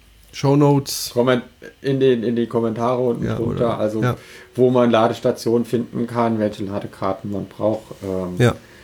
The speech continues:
Speaker 2: und dann kann's eigentlich losgehen. Ab zum Händler zwischen den Jahren, da hat man ja Zeit, kann man ein schönes Elektroauto <laughs> kaufen, Ladekarten bestellen und
Speaker 1: Genau.
Speaker 2: Ähm.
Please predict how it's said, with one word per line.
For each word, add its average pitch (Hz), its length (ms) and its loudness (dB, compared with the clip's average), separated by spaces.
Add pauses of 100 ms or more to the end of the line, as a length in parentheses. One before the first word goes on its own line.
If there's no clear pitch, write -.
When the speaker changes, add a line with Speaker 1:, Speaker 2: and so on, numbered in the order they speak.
(300)
Speaker 2:
und 110 520 0 (300)
dann 92 140 -10
kann's 98 200 -8
eigentlich 131 320 -4
losgehen. 120 460 0
Ab - 240 -10
zum 113 120 -2
Händler 110 440 -2
zwischen 127 260 -2
den 131 160 2
Jahren, 123 240 2
da 120 80 -2
hat 120 140 -4
man 117 100 0
ja 107 140 0
Zeit, 120 260 0
kann 120 140 0
man 117 80 4
ein 107 40 -4
schönes 117 280 0
Elektroauto 123 640 2
<laughs> - 40 -6
kaufen, 127 360 2
Ladekarten 117 580 0
bestellen 113 540 -2
und 104 140 -10 (800)
Speaker 1:
Genau. 117 380 6
Speaker 2:
Ähm. 104 260 -4